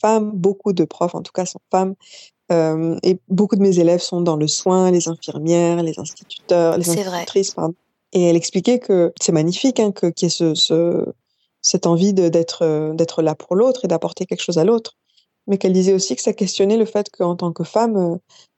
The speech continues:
Speaker 1: on a intégré que notre vie doit être utile. <laughs> On doit faire quelque chose qui quasi justifie qu'on a, on a le droit de,
Speaker 2: D'être.
Speaker 1: de, de vivre,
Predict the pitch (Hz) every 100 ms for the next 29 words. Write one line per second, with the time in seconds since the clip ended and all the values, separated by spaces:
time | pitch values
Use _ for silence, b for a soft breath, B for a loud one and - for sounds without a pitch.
0 | - 190 185 202 233 208 226 226 196 175
1 | 175 170 220 208 185 - 220 - - -
2 | - B B B - B B B B B
3 | B B _ _ _ _ _ - 196 220
4 | 247 247 214 - 226 233 - 202 185 208
5 | 202 208 196 214 - - - 226 226 185
6 | 170 175 170 170 170 180 214 190 170 165
7 | 160 - 196 190 185 - - 170 160 160
8 | 247 277